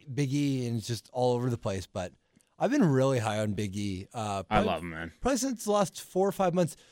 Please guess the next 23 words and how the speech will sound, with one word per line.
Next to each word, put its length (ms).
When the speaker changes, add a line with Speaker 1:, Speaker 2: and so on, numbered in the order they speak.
Speaker 1:
Since 300
I 140
would 120
probably 240
say 320
we 160
were 160
saying 440
the 100
booty 560
singlet 600
needs 220
to 60
go 220
Speaker 2:
Yeah, 60
Speaker 1:
away, 340
Speaker 2:
yeah. 100
Speaker 1:
which 140
it 80
totally 320
has. 360
Speaker 2:
It 100
did. 240